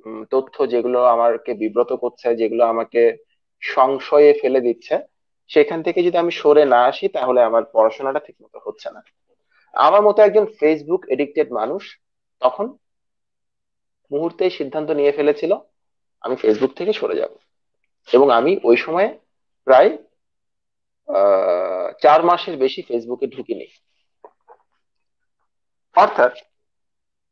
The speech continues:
যে মানুষটা Facebook ছাড়া একটা মুহূর্ত চলতে পারতো না, সে মানুষটাও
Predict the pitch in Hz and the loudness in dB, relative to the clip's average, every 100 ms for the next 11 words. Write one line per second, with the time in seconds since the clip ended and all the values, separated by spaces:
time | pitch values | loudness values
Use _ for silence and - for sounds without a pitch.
0 | _ _ _ _ 139 180 233 202 233 - | _ _ _ _ 2 4 6 4 0 -2
1 | 269 269 165 160 208 214 220 240 - 139 | -4 0 0 0 -4 -4 -2 0 0 -6
2 | - 208 170 160 190 214 202 185 165 185 | -2 0 0 -2 -4 0 0 2 0 0
3 | 185 185 226 330 - 175 151 165 170 214 | -2 -4 -6 -6 -4 0 0 0 -4 -4
4 | 247 392 | -4 -4